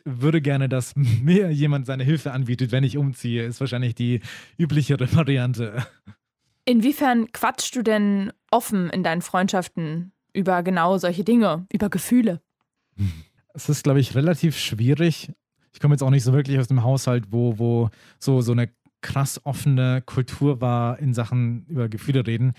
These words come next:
Speaker 1: Ab und zu habe ich schon mal angesprochen, wenn mich was genervt hat, aber überwiegend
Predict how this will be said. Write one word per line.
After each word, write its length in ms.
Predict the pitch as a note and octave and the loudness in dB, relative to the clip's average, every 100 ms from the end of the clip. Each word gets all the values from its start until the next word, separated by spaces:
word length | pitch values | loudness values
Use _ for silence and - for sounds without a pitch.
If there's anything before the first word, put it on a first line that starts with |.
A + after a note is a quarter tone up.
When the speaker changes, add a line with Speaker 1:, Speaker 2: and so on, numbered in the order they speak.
| - - - - | -8 -20 -12 -6
Speaker 1:
Ab 140 | C#3 | 0
und 100 | D#3+ | 2
zu 140 | - E3+ | 4 2
habe 120 | D#3+ | 2
ich 60 | D#3 | 2
schon 120 | D#3 | 2
mal 80 | D#3 | 2
angesprochen, 500 | D3+ D#3 D3 D3 D3 | 2 0 0 2 4
wenn 80 | C#3+ | 4
mich 140 | B2 | 2
was 160 | C3 - | -2 0
genervt 320 | B2+ C3 C3+ | 0 2 0
hat, 80 | C#3 | -2
aber 140 | A#2+ | -2
überwiegend 760 | C3+ C#3 C#3+ C#3+ C#3 C#3 A#2+ | -4 -2 0 2 4 4 2